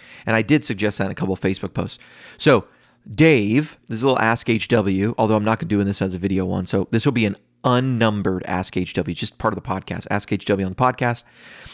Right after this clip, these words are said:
where we're gonna go, Dave, listen, man, um, what you need to do, what you gotta remember is there's an extra monitor out on the stage, and I think you can actually do a stereo monitored out on the other units as well. You have to assign the other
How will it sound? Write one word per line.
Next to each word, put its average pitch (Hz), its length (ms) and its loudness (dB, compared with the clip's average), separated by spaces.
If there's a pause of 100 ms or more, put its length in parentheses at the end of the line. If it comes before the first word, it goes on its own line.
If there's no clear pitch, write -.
(280)
where 139 120 6
we're 143 80 4
gonna 156 220 4
go, 139 380 4 (120)
Dave, 143 360 4
listen, 131 340 2
man, 104 300 0 (400)
um, 120 400 2 (500)
what 147 240 4
you 185 100 -2
need 180 220 0
to 123 80 -10
do, 135 320 6
what 143 140 0
you 135 60 -2
gotta 170 220 4
remember 143 340 2
is 110 240 0
there's 127 280 2
an 120 180 -2
extra 160 460 0
monitor 113 600 2
out 101 300 0
on 98 180 0
the 92 60 -4
stage, - 640 -2
and 160 280 4
I 113 80 0
think 165 280 -2
you 127 80 0
can 123 100 2
actually 113 320 0
do 107 300 4
a 98 60 2
stereo 104 600 2
monitored 98 460 0
out 98 280 0
on 95 220 -2
the 92 140 -4
other 110 240 2
units 95 320 -4
as 90 100 -10
well. 95 260 0
You 98 80 0
have 98 100 -2
to 95 100 -4
assign 104 540 -2
the 92 120 -2
other - 220 -2